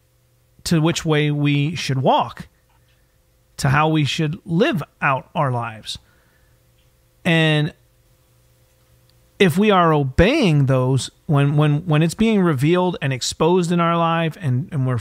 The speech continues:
receiving that direction from God, as James tells us, we're not just hearers of that word. We don't just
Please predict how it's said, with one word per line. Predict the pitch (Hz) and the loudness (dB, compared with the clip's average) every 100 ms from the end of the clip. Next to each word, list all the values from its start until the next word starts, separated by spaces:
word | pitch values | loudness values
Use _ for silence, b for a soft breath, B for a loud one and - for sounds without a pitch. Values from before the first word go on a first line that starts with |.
| - | -6
receiving | 180 127 - 180 175 | -6 -4 -2 0 0
that | 143 131 | -2 -4
direction | 127 151 147 165 | -2 -2 0 -2
from | 160 160 | 0 0
God, | 156 160 160 b b b b b b b _ - - - | 0 -2 -4 b b b b b b b _ -20 -20 -8
as | 135 135 | -4 -2
James | 127 147 190 175 | 0 0 0 0
tells | 143 135 | -2 -2
us, | 123 | -2
we're | 160 | 0
not | 170 185 151 | 0 0 0
just | 165 139 - | 0 -2 -6
hearers | - 196 220 196 135 | -4 0 2 0 0
of | 135 120 | -2 -2
that | 123 123 | -4 -6
word. | 135 190 185 139 147 | -2 2 2 0 0
We | 147 175 | 0 0
don't | 208 | 0
just | 156 170 | 0 -2